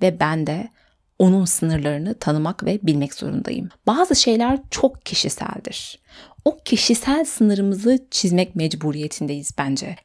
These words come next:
Eşimize de, kardeşimize de, anne babamıza da. Öteki türlü mental sağlığımızı korumak, kişisel bütünlüğümüzü ve kendi öz saygımızı korumak gerçekten çok zor oluyor. Neyse ki bu sezon sınırlar üzerine de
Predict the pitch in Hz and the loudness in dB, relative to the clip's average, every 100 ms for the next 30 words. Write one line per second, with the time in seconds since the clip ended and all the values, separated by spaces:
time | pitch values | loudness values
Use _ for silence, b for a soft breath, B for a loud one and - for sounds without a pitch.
0 | - 185 - 208 185 180 147 143 156 - | 0 2 4 4 4 2 0 -6 -10 -2
1 | 160 160 165 - 175 170 190 170 185 - | 2 2 0 0 0 0 -2 -2 -4 -6
2 | - 160 165 170 151 143 139 - - 135 | -4 -2 0 0 0 -2 -6 -8 -10 -10
3 | 220 b b b - 262 359 359 - 202 | -12 b b b -2 2 2 0 0 0
4 | 160 160 180 160 196 180 - 208 156 143 | 2 0 0 0 0 0 0 0 0 -2
5 | 143 - - 147 143 175 - - _ - | -4 -8 -6 -6 -6 -10 -18 -20 _ -8
6 | - - 202 220 180 - 165 165 165 170 | -8 -2 0 2 0 -4 -4 -2 -2 -4
7 | 175 190 175 185 214 - 165 208 - 196 | -2 -2 0 -2 -6 -2 2 0 0 0
8 | 262 - 208 160 151 151 170 - 151 151 | 0 0 -2 -2 -2 -8 -8 -8 -8 -8
9 | 165 - _ _ 170 208 - 190 175 175 | -12 -16 _ _ 2 2 0 -4 -4 -2
10 | 185 - - 190 - 156 147 143 147 160 | -4 -4 -2 -2 -4 -8 -4 -2 0 2
11 | 226 - 214 233 233 165 - 202 233 233 | 0 2 6 6 6 0 -2 -2 -2 -4
12 | 202 - 165 165 165 233 233 - 180 170 | -4 0 0 0 2 2 0 2 4 6
13 | 160 165 185 160 147 147 147 147 196 | 4 4 2 0 0 0 -2 0 0